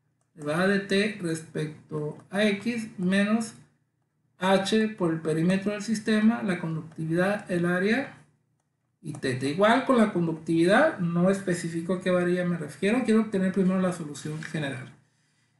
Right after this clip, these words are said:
Eh, sabemos que es de sección transversal constante, quiere decir que el área es constante, igual que el perímetro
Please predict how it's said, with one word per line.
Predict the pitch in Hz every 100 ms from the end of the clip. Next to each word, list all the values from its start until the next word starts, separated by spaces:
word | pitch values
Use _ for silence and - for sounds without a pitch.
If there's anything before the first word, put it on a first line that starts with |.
| - -
Eh, | 226 226 226
sabemos | 220 240 240 269 302
que | - 240 214 202 202 214
es | 233
de | 262
sección | 196 - 214 220
transversal | 233 214 180 190 190
constante, | 208 196 - 185 180 175 226 285 - - _ _ _ _ _ _ _ _ _ _ _
quiere | 196 196
decir | 214 -
que | 214
el |
área | 202 202 202
es | 196
constante, | 196 202 190 - 170 156 - 208 262
igual | 185 165 160
que | 220
el | 214
perímetro | 185 156 151 160 202 269